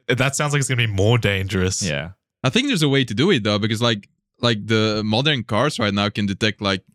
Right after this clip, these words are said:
Speaker 3: vehicles around it, right?
Speaker 2: Oh, yeah, sure.
Speaker 3: So if you have, like, if, if you have, like, two vehicles close, like, near to each other, they can probably, like, connect with each other.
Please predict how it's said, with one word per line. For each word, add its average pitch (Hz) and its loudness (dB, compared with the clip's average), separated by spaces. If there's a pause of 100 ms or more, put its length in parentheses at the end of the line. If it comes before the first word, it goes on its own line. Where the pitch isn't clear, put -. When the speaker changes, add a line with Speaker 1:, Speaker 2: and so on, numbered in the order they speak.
(140)
Speaker 3:
vehicles 110 -2
around 104 0
it, 90 -2
right? 104 -2 (100)
Speaker 2:
Oh, 135 4
yeah, 123 0
sure. - -2
Speaker 3:
So 113 2
if 120 -2
you 170 2
have, 185 0
like, 123 -2 (440)
if, 120 -6
if 127 -4
you 175 4
have, 180 0
like, 120 -2
two 123 2 (140)
vehicles 117 0
close, 113 0
like, 107 -2
near 113 0
to 113 0
each - -2
other, 104 0
they 104 0
can 101 -2
probably, 110 0
like, 101 0 (380)
connect 110 2
with 147 2
each 160 -2
other. 175 0